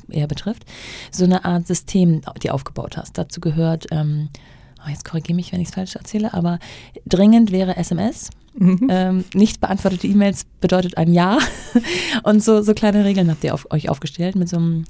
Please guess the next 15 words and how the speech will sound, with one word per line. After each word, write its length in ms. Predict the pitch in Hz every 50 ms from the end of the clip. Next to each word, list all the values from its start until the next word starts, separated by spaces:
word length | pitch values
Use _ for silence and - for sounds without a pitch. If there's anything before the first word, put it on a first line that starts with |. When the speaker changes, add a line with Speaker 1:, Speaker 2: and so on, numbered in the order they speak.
| - - -
Speaker 1:
ja, 160 | 165 156 147 160 - - - - -
blinden 360 | - 165 180 208 214 202 196
Vertrauen 440 | 180 214 - - - 180 185 190 180
oder 160 | 170 165 165
blinde 280 | 156 170 180 190 175 175
Kommunikation. 680 | - 170 170 165 165 170 - 160 - - 180 170 160 - -
Kannst 220 | - 190 190 -
du 40 | 185
diese 220 | 185 185 170 180
ein 20 | 170
bisschen 240 | 190 - - 185
er-, 120 | 165 170 - - _ -
erläutern, 500 | 165 165 165 175 208 - - 240 254 247
diese 240 | 240 240 - 220
Regeln? 240 | 226 233 247 254 269